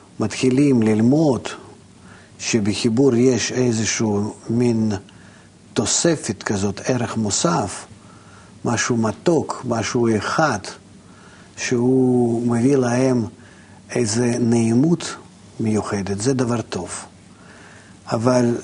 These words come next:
עדיין, אמ, ז-, אה, לא ברור לי,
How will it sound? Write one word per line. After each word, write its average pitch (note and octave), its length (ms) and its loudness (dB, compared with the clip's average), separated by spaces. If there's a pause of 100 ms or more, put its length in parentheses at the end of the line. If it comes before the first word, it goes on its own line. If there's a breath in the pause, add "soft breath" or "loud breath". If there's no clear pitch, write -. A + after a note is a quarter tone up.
(160)
עדיין, B2+ 640 2 (1200 loud breath)
אמ, G#2+ 560 0 (220)
ז-, A2 340 -4 (460)
אה, A#2 340 -2
לא B2 180 4
ברור C3+ 420 4
לי, G2 260 -2